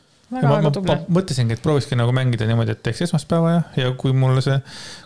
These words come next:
Speaker 2: muutub nagu kergemaks, äkki teeks siis mingi neljapäeva ja mingid sellised, vaata, et
Speaker 1: Väga tubli. Respekt.
Speaker 2: et selles suhtes. Aga lähme tagasi siis selle, äh, peo juurde. Peo juurde, pea juurde,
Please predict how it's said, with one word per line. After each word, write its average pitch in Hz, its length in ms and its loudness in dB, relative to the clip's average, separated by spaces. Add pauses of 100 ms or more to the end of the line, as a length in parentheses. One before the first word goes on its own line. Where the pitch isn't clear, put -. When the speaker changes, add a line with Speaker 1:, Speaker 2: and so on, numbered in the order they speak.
(160)
Speaker 2:
muutub 135 340 0
nagu 143 100 2
kergemaks, 151 460 0
äkki - 180 -4
teeks 104 160 -2
siis 127 140 0
mingi 147 180 2
neljapäeva 214 640 0
ja 214 120 2 (100)
mingid 170 260 0
sellised, 135 320 0
vaata, 127 300 -2
et 170 240 -2
Speaker 1:
Väga 175 400 0
tubli. 214 320 -2 (320)
Respekt. 120 340 4
Speaker 2:
et 117 140 -2
selles 131 380 0
suhtes. - 400 -6 (260)
Aga 135 420 0
lähme 160 220 2
tagasi 147 320 0
siis 120 240 -2
selle, 123 220 2 (480)
äh, 120 420 2
peo 226 240 2
juurde. 113 380 2 (400)
Peo 165 280 0
juurde, 107 380 0 (140)
pea 131 200 2
juurde, 104 320 0